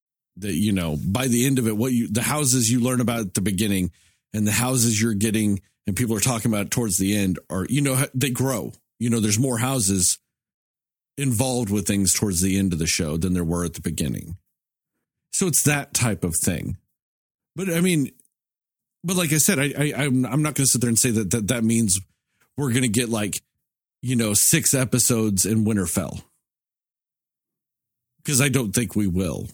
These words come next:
You know, uh, we're, we're not gonna spend a bunch of time in Dorne. You know, like, it's not gonna be that type of thing, I don't think.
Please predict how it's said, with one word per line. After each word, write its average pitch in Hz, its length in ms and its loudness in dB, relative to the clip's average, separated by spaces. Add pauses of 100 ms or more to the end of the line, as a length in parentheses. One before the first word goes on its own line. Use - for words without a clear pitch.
(1500)
You 110 160 0
know, 87 320 -2 (880)
uh, 104 400 -2
we're, 120 300 0
we're 139 120 2
not 113 140 -2
gonna 123 180 2
spend 131 260 2
a 113 40 2
bunch 117 220 0
of 98 60 -2
time 117 280 2
in 101 140 2
Dorne. 104 420 0
You 131 160 2
know, 160 160 0
like, 139 260 -2
it's - 200 2
not 156 160 -2
gonna 135 140 2
be 113 160 2
that 98 260 -2
type 85 260 -2
of 82 100 -4
thing, 73 200 -2
I 76 100 -2
don't 78 260 -4
think. - 340 -12